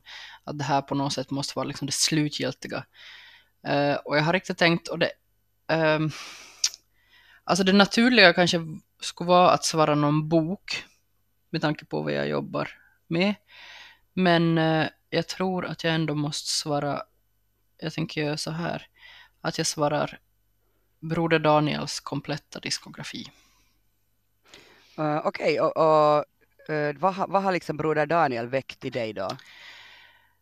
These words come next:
Speaker 1: Eh, alltså för mig är musik och böcker ganska typ samma sak, som så här två sidor av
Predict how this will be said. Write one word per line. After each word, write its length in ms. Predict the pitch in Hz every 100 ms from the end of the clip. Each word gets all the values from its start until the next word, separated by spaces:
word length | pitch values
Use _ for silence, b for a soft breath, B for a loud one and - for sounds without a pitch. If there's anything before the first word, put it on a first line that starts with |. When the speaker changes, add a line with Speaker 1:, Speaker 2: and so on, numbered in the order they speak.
| _ 147
Speaker 1:
Eh, 500 | 165 175 170 170 -
alltså 160 | 175 196
för 120 | 202
mig 500 | 208 240 233 151 -
är 140 | 160
musik 640 | 196 190 214 202 196 -
och 500 | - 175 175 _ - 165
böcker 520 | 165 - _ - 165
ganska 600 | 165 165 165 - - 156
typ 240 | - 151
samma 320 | - - 165 156
sak, 480 | - 175 190 185
som 200 | - 165
så 100 | 165
här 80 | 156
två 360 | - - 170 165
sidor 420 | - 180 160 156
av 320 | 156 - 151